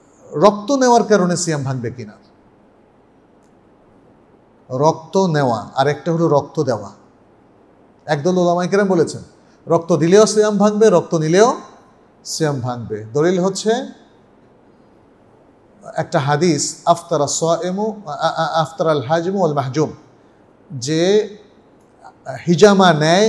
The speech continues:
আর যে হিজামা দেয় দুজনেরই সিয়াম ভঙ্গ হবে। তো এখানে একটু চিন্তাভাবনার অবকাশ আছে। সিয়াম, আ, হিজামা আগে যারা দিত তারা কিন্তু, তারা কিন্তু,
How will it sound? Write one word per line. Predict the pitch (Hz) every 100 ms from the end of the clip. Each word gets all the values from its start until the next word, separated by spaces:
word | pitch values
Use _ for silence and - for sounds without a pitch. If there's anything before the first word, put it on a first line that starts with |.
| 208
আর | 147
যে | 127 147
হিজামা | 143 143 170 214 262 - - - - 120
দেয় | 143 127 98 - - _ _ _ _ _ _ _ _ _ _ _ _ _ -
দুজনেরই | 135 147 175 180 190
সিয়াম | - 165 156
ভঙ্গ | 139 135 127
হবে। | 120 104 101 - _ _ - _ -
তো |
এখানে | 175 220 240
একটু | 220 247 202 208 202
চিন্তাভাবনার | 175 165 175 190 190
অবকাশ | 160 165 156 156
আছে। | 147 - 135 147 - _ _ _ _ _ _ -
সিয়াম, | - 175 180 208 226 220 -
আ, | 160 143
হিজামা | 143 165 214 226
আগে | 233 196
যারা | 190 190 185
দিত | 165 180 151 139
তারা | 160 180
কিন্তু, | 196 190 196 196 190 - - _ - - _ _ _ _ _ _ - - - - - - _ _ _ _ - - - _ -
তারা | 147
কিন্তু, | 180 208 196 190